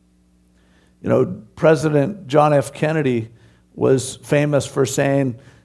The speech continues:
in that one speech, "Ask not what your country can do for you,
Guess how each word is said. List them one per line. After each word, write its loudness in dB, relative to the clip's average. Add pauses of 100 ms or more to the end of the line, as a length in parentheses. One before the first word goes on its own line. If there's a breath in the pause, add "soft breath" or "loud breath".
(120 soft breath)
in 0
that 2
one 2
speech, 0
"Ask 2
not 0
what 0
your -4
country -4
can -6
do -2
for -8
you, -2